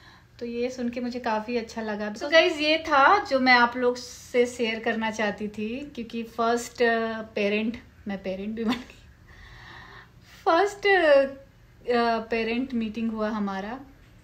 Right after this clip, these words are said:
टीचर के साथ, तो सारा कुछ सही है उसका। तो सुन के अच्छा लगा काफ़ी। टीचर भी happy थी कि "रियांश is a very,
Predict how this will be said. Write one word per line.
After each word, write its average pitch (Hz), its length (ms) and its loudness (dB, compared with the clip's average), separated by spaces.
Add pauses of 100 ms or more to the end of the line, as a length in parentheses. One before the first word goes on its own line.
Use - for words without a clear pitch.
(500)
टीचर 208 220 -10
के 196 160 -10
साथ, 196 420 -12
तो - 280 -18 (480)
सारा 190 180 -10
कुछ 240 180 -14
सही 220 380 -6
है 202 120 -4
उसका। 196 400 -12 (2000)
तो 254 80 -14
सुन 254 200 -8
के 269 100 -6
अच्छा 254 260 -6
लगा 240 240 -4
काफ़ी। 220 380 -8 (600)
टीचर 233 220 -4
भी 240 160 -4
happy 220 320 -2
थी 226 200 -12 (1080)
कि 220 80 -10
"रियांश 202 420 -8
is 196 80 -8
a 196 80 -6
very, 190 240 -6